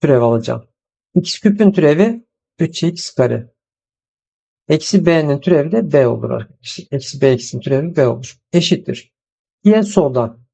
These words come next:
yukarıdakinde türev alıyorum şu kısımda. İki A X eksi iki.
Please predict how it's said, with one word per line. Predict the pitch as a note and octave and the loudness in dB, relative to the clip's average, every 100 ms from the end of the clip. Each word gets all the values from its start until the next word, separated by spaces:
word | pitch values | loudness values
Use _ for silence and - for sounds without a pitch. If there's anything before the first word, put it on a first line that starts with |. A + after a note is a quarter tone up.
| _ | _
yukarıdakinde | D#3+ D#3 F#3 F3 E3+ E3+ E3 F3 G#3+ - _ | -6 0 0 0 -2 -2 2 2 2 -4 _
türev | - D#3+ F3 | 0 2 4
alıyorum | C#3+ A#2+ A#2 A2 | 2 0 -2 -4
şu | - - | -8 -8
kısımda. | - A#2+ A#2 A2+ _ _ _ _ _ _ _ _ _ _ - | -6 -4 -2 -2 _ _ _ _ _ _ _ _ _ _ -10
İki | - - C#3+ - - | -8 0 0 0 -2
A | D3+ D#3+ E3+ | 2 2 0
X | C#3+ A#2 - - - _ _ _ _ _ _ _ | -2 -6 -6 -12 -16 _ _ _ _ _ _ _
eksi | C3+ B2 - | -2 -2 -2
iki. | E3 - A#2 | -2 -2 -8